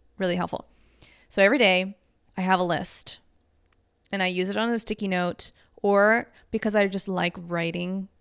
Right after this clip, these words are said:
like, I just like handwriting in my planner. It's just so good.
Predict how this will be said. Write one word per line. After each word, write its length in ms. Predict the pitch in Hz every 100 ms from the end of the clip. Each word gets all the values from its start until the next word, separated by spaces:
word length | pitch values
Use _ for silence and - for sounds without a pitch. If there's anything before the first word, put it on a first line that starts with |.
| -
like, 120 | 196
I 60 | 190
just 200 | 196 196
like 160 | 214 -
handwriting 1160 | 175 180 185 190 180 - 185 175 170 180 196 -
in 100 | 185
my 200 | 175 175
planner. 520 | - 185 170 180 202
It's 160 | 202 -
just 300 | 175 - -
so 180 | 165
good. 300 | 165 165 190